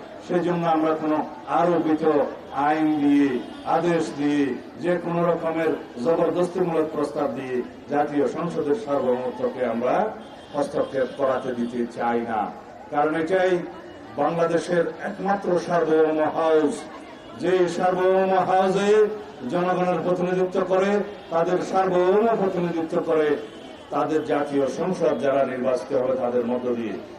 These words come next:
বাংলাদেশে একমাত্র হাউস, বাংলাদেশের জাতীয় সংসদের সার্বভৌম হাউস, যে হাউসের যে কোনো আলাপ আলোচনা কার্যক্রম আদালতে চ্যালেঞ্জ করা যায় না, সেই সা-, জাতীয় সংসদের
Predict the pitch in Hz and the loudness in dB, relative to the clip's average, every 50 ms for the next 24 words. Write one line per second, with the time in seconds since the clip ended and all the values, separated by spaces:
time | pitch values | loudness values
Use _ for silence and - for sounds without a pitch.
0 | - - - - 123 151 175 175 180 175 180 180 185 202 190 185 175 175 175 190 | -18 -16 -10 -4 -2 0 0 2 2 2 2 2 2 2 2 2 2 0 0 -2
1 | 190 185 208 202 185 190 202 202 208 220 220 220 226 226 208 - - - - - | -2 0 2 2 2 4 4 4 4 4 6 6 6 4 4 0 -4 -12 -14 -16
2 | - - - - - - - 170 196 202 202 190 190 190 185 202 196 180 185 185 | -18 -18 -18 -18 -10 -4 -2 0 2 4 4 2 2 2 2 2 2 2 2 2
3 | 185 185 185 190 190 190 185 - - 202 208 208 196 202 185 190 190 170 147 - | 2 2 4 4 4 4 4 2 2 0 0 0 0 0 2 2 2 0 0 -2
4 | 190 185 185 175 180 180 185 185 180 180 180 - - 175 180 180 175 165 151 - | 0 0 0 2 4 4 4 4 4 4 2 2 2 4 4 4 4 4 4 2
5 | - - - - - - - - - - - - 185 196 190 185 180 - 180 185 | 0 -4 -10 -14 -14 -14 -16 -16 -14 -10 -4 2 4 4 6 6 4 4 4 4
6 | 196 190 190 190 190 170 156 180 180 175 180 196 196 190 185 185 185 180 180 180 | 4 4 4 4 2 2 2 0 0 0 0 0 2 4 4 4 6 6 4 4
7 | 180 180 175 175 - 180 175 170 170 170 175 180 175 160 170 170 160 - 175 170 | 4 2 2 2 2 0 0 0 0 0 0 -2 -2 0 0 -2 0 0 2 2
8 | 165 160 151 120 - - - - - - 143 165 170 175 170 170 170 170 165 165 | 2 2 2 0 -2 -4 -12 -16 -8 -4 0 0 2 2 2 4 2 2 2 0
9 | 151 - 170 160 165 160 156 - - 165 156 156 151 139 147 147 147 147 147 131 | 0 0 2 2 2 2 0 -2 0 0 2 2 2 2 2 2 2 2 2 0
10 | 120 - - - - - - - - 185 190 196 202 202 202 202 190 - - - | 0 -4 -6 -12 -14 -16 -14 -8 -2 0 2 4 4 4 4 4 4 2 -2 -6
11 | - - - - - - - 190 185 170 160 185 185 190 185 196 196 196 190 - | -12 -16 -16 -18 -14 -6 -2 0 0 0 2 2 2 2 2 2 4 4 4 4
12 | - 202 202 190 202 196 180 185 180 165 - - | 4 2 2 2 2 2 4 4 4 2 0 -2